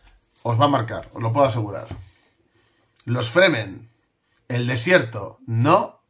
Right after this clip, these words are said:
y La yihad butleriana. Quedaros con el concepto de yihad butleriana, porque en un futuro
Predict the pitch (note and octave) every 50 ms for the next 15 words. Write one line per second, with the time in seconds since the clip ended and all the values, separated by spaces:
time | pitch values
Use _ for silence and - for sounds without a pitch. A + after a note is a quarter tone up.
0 | _ _ - C3+ F3 A3+ A#3 - - _ _ _ _ _ _ _ _ _ - -
1 | C3+ C3+ B2 B2 B2+ A2+ A2+ D#3+ F#3 G3+ G3+ - _ _ _ _ _ _ _ _
2 | _ _ _ _ _ _ - B2+ A#2 D3+ A3 A#3+ A3+ G#3 G3 E3+ F3+ G3+ F#3 C3+
3 | A2+ - - - - _ _ _ _ _ _ _ _ _ _ _ _ _ _ _
4 | _ _ _ _ _ _ _ _ _ _ - A#2+ C#3 F3 G#3+ G#3 F#3 B2 A#2 F3
5 | E3+ D#3+ C#3+ B2+ D3+ C3+ C#3 D#3 D3+ E3 D#3+ D3+ C#3+ C3+ - C#3+ C#3+ C3+ C3 C3+
6 | C3 A#2+ B2+ D3 F3 F#3 D#3 B2+ A2+ A2 A2+ A2+ A2+ A#2+ D3 D3+ B2+ C#3+ C3 A#2+
7 | D3 D3+ D3 D#3 C#3+ C#3 C3+ B2+ A#2+ A2+ G#2+ - -